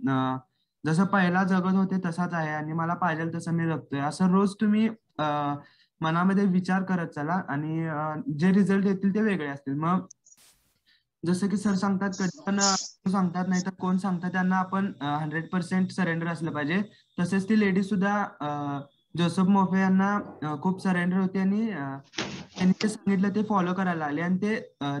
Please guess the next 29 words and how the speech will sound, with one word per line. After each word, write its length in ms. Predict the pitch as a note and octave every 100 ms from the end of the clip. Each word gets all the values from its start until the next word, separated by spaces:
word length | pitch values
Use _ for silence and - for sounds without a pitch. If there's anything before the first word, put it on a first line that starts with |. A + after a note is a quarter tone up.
| C#3+
तिचे 220 | F#3+ A3
रिझल्ट 500 | A3 F#3+ A3+ G#3 -
दोन 200 | F#3 A3
week 200 | A3 -
मध्ये 200 | G#3+ G#3+
झाले. 340 | G3 D#3 F3
ती 300 | A3 - -
एका 180 | G3+ G3+
pharmacist 680 | A3 G#3+ F3+ F#3+ F#3 A3 -
सोबत, 340 | G#3 G#3+ G#3+
uh, 220 | A3 G#3+
प्रेमात 380 | F#3+ F#3 F#3 F#3+
पडली 280 | F#3+ G#3 G3+
आणि 320 | G3+ G#3+ B3+ B3+ _ _ _
तिचं 180 | G3+ G#3
लग्न 300 | A#3 A3+ A#3
सुद्धा 240 | A#3+ B3 A#3
झालं, 280 | G#3 F3+
ते 160 | F#3 G#3
पण 200 | G3+ A3+
एकदम 280 | G#3 F#3 A3+ -
olden 360 | F3+ G3 G3 A3+ E3+
age 200 | G3 G3
मध्ये, 260 | F3+ F#3
एकदम 280 | F3+ E3+ G3+ G3+
म्हाताऱ्या 420 | F3+ F3+ F3+ F#3
वयात, 260 | F#3+ D#3 F#3 G3+ _ _ _ _
आणि 360 | D#3 F#3+ G3+ G#3 C3 - - - _ -
त्यांचं 320 | F#3+ F#3